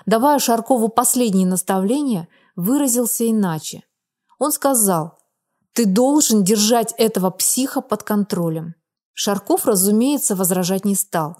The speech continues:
но про себя подумал, что куратор либо неверно формулирует мысли, либо неправильно оценивает ситуацию. И то, и другое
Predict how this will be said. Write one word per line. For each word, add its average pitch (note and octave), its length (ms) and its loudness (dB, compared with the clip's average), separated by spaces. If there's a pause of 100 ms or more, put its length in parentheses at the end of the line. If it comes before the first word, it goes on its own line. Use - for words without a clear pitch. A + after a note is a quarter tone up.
(380)
но E4 120 0
про D4+ 140 -2
себя A#3 320 2
подумал, F#3 680 0 (260)
что - 240 -4
куратор C4 500 2
либо B3 300 2
неверно A#3 480 2
формулирует A3+ 720 0
мысли, B3 460 -4 (320)
либо C#4+ 220 2
неправильно A#3 680 2
оценивает F#3 680 0
ситуацию. E3+ 760 -4 (600)
И F#3 100 -2
то, A3+ 180 2
и A3+ 40 4
другое A3 640 2